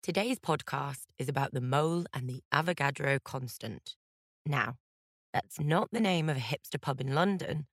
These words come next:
or the follow-up book to The Tiger Who Came to Tea. The mole is, in fact, the unit used to quantify the amount of a substance.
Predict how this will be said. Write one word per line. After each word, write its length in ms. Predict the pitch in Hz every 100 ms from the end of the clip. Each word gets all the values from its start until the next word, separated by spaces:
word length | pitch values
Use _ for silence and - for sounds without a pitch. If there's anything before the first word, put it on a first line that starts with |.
| _ _ _ -
or 200 | 156 190
the 80 | 185
follow-up 440 | - 180 156 143 -
book 220 | 143 -
to 260 | - 143 131 -
The 80 |
Tiger 380 | 139 - 139 147
Who 160 | 143 143
Came 260 | 135 131
to 140 | 131 127
Tea. 320 | - 127 131 _ _ _ _ _ -
The 60 | 139
mole 460 | 147 214 202 - - _ -
is, 80 | 127
in 120 | 135
fact, 220 | - 135 139
the 80 |
unit 520 | 131 117 156 185 - -
used 220 | 139 135
to 80 | -
quantify 760 | - - 190 196 - 131 - 135 _ _ -
the 60 | 139
amount 380 | 131 131 143 143
of 60 |
a 60 | 139
substance. 880 | - 123 - - - - - -